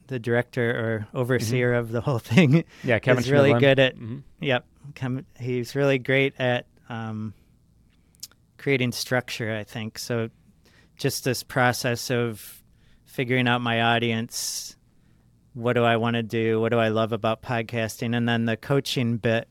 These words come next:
Speaker 1: um, Jeremy, it was my coach,
Speaker 2: Mm-hmm.
Speaker 1: and, uh, he really kept, kept me moving, pushing me to the finish line.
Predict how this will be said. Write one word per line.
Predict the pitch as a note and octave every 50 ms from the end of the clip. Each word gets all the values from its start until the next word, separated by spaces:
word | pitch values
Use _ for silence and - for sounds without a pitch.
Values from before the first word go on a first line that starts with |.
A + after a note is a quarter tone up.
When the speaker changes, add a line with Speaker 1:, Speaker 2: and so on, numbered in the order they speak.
| _ _
Speaker 1:
um, | - A#2 A2+ A2 A2+ A2 A2 G#2 _ _ _ G3 G3 _ _ _ _ -
Jeremy, | - - B2 A#2 B2 A#2+ A#2+ A#2+ A#2 A#2 A2+ A2 G#2 _ _ _ _ _ _ _ _ _ -
it | - A#2+
was | A#2+ A#2+ A#2 A2 -
my | B2 A2 G#2+
coach, | - - C3+ B2+ B2 - - - - - - _ _ - - -
Speaker 2:
Mm-hmm. | A#2+ G2+ A2 A#2+ C3 C3 - - _ _ _ _ _ _ _ _ _ _ _ _ _ _ _ -
Speaker 1:
and, | A#2+ A2 G#2+ A2 A2 G#2+
uh, | A#2 A#2+ A2+ A#2 A#2 A2+ A2 A2 A2+ - _ _ _ _ _ _ _ _ _ _ _ _ _ _ _ _ _ _ -
he | - - D#3 C#3
really | B2+ C3 B2+ B2+ B2+ B2+ B2 A#2
kept, | - - C#3 C3 _ _ _ _ - -
kept | - D3 C3+ B2
me | B2+ B2+
moving, | B2 C3 C#3+ D3+ C#3+ B2+ C3 B2 A#2+ B2 C3+ C3 - _ _ _ _ _ _ _ _ _ _ _
pushing | - - D3+ - - C#3
me | C3+ C3 B2+
to | A#2+ - C3+
the | A#2+ B2
finish | A#2+ - C#3+ C#3+ C#3 B2 - -
line. | B2 A#2+ A#2+ A#2 A#2 B2 D3 B2